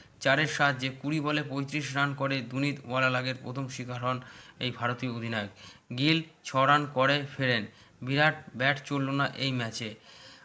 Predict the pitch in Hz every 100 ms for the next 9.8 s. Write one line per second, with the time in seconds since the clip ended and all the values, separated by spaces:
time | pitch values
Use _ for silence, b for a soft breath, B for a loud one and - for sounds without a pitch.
0 | - 131 147 147 165 170 165 - _ 143
1 | 156 151 160 156 - - 143 139 - 127
2 | 135 143 143 143 143 - 131 131 127 131
3 | 131 123 117 104 104 123 139 135 127 131
4 | 135 135 B B - - 147 156 156 -
5 | - 131 143 147 151 160 156 B B B
6 | 131 127 156 - - 147 160 147 - 127
7 | 139 127 131 143 131 123 120 113 - 147
8 | 147 139 127 120 113 104 98 B B B
9 | - 120 131 160 151 165 160 139